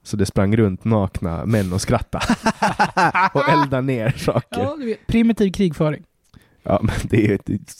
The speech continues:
Speaker 1: tänker
Speaker 2: Men
Speaker 1: du
Speaker 2: framgångsrikt.
Speaker 1: Ja, men hur, hur kan ryssen bara säga, "Ah, nu kommer, nu kommer, eh, Napoleon här, men fan, vi släpper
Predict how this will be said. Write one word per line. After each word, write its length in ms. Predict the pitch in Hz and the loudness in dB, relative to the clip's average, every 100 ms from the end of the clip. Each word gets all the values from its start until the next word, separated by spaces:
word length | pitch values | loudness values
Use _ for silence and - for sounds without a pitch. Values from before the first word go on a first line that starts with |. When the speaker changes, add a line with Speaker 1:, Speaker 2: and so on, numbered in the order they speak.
| _ - - | _ -12 -2
Speaker 1:
tänker 120 | 185 | 2
Speaker 2:
Men 140 | 190 196 | 4 4
Speaker 1:
du 60 | |
Speaker 2:
framgångsrikt. 600 | 214 151 143 240 339 _ _ _ _ _ _ - | 4 2 -2 -6 -10 _ _ _ _ _ _ -2
Speaker 1:
Ja, 120 | 127 | 0
men 140 | 120 | 2
hur, 180 | 113 127 101 | 2 0 0
hur 100 | 131 | 0
kan 180 | 139 107 | 2 2
ryssen 320 | 123 - 90 | 2 0 -2
bara 160 | 92 95 | -2 -2
säga, 120 | 107 | 0
"Ah, 120 | 139 | 0
nu 100 | 117 | 0
kommer, 280 | - 131 98 | 0 0 0
nu 100 | 113 | -2
kommer, 320 | 139 127 98 98 | 0 0 0 0
eh, 60 | 92 | -2
Napoleon 500 | 101 - 135 120 92 | -2 0 0 0 -2
här, 80 | 95 | -2
men 120 | 110 | -2
fan, 180 | - 113 | -2 -2
vi 80 | 110 - - - | -2 -6 -20 -8
släpper 280 | - 175 | -4 0